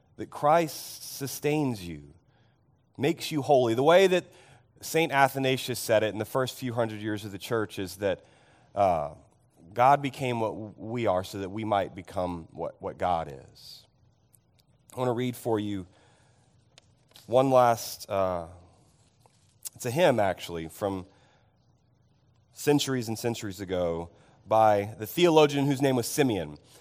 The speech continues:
We aren't familiar with this theologian 'cause he comes from the Eastern tradition, uh, but this idea of mystic union, they are much more in tune with than we might be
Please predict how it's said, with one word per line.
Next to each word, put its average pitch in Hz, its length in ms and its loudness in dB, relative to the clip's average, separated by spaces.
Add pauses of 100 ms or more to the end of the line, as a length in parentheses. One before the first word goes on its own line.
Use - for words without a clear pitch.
(180)
We 190 260 2
aren't 170 200 6
familiar 147 400 4
with 123 140 -2
this 127 160 -6
theologian 123 420 0
'cause 120 100 -10
he 123 60 -8
comes 127 200 0
from 127 100 -6
the 113 120 -4
Eastern 123 280 -6
tradition, 123 600 -4 (320)
uh, 104 220 4
but 123 340 -2
this 135 280 -2
idea 139 520 4
of 127 240 6
mystic 143 500 0
union, 131 540 2
they 127 220 2
are 123 100 4
much 120 260 2
more 127 200 0
in 113 80 -4
tune 117 480 -4
with 92 240 -4
than 95 260 -4
we 107 280 -8
might 95 300 0
be 92 360 -6